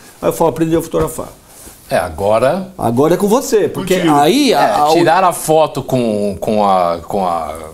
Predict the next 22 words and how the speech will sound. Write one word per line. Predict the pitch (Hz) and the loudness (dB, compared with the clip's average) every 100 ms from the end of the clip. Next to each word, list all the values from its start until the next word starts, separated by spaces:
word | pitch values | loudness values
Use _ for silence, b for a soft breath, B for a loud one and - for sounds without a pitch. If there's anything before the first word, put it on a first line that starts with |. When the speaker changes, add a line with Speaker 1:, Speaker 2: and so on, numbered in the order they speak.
| 90 92 | -16 -8
Speaker 2:
luminância | 113 110 113 107 107 | -6 -4 -4 -4 -4
certa, | 98 - 139 156 156 139 113 123 | -6 0 2 4 4 2 0 -4
com | - 123 117 | -2 0 0
a, | 110 | 0
né, | 117 120 | -2 -2
com, | 127 110 104 | -4 -4 -4
como | 98 | -4
é | 98 | -4
que | |
fala, | - 131 | -2 0
o | 107 | 2
balanço | 107 107 120 117 110 | 0 2 0 -2 -6
correto | 110 98 117 143 170 | -2 2 2 0 -2
é | 180 | 0
uma | 226 | 0
coisa. | 233 113 101 87 82 B B B B | 0 0 0 -2 -10 B B B B
Mas | 98 92 | -10 -8
você | 113 | -4
tirar | 120 147 | 0 0
uma | |
foto | 170 160 147 | 0 -2 -2
bonita | 113 113 101 147 143 90 80 | -2 -2 0 0 -2 -6 -6